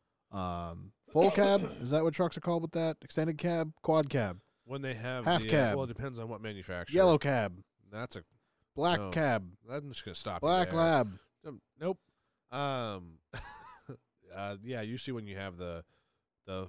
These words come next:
Speaker 2: the full back seat, the bench seat in the back, and then the two bucket seats, it's usually, like, a full cab or
Speaker 1: Yeah, yeah, yeah, I got it
Speaker 2: or
Speaker 1: right.
Speaker 2: depending on manufacturer, it's a super cab.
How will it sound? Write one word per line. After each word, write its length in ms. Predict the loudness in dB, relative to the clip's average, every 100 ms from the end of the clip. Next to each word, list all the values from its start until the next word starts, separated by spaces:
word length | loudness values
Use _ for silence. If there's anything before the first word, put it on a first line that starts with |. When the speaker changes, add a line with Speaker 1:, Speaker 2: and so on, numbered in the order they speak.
| -12
Speaker 2:
the 120 | -14
full 500 | -14 -8 -4 -4 -4 -6
back 300 | -6 -6 -8
seat, 280 | -10 -10 -12
the 60 |
bench 300 | -12 -12 -10
seat 200 | -12 -12
in 60 | -14
the 60 | -10
back, 280 | -8 -8 -10
and 120 | -16
then 120 | -14 -14
the 180 | -14 -14
two 140 | -14 -12
bucket 260 | -14 -14
seats, 260 | -18 -20 -20
it's 120 | _
usually, 200 | _ _ -18
like, 80 |
a 40 | -14
full 160 | -12 -10
cab 440 | -6 -6 -4 -6
or 180 | -8 -8 0
Speaker 1:
Yeah, 200 | 4 6
yeah, 260 | 4 2
yeah, 40 | 0
I 60 | 2
got 240 | 2 2
it 40 |
Speaker 2:
or 100 | 2
Speaker 1:
right. 260 | 2 0 -2
Speaker 2:
depending 280 | -4 -2 -2
on 80 | -4
manufacturer, 520 | -6 -4 -4 -4 -8
it's 100 | -8
a 40 |
super 320 | -8 -8 -10
cab. 560 | -6 -2 0 -2 -2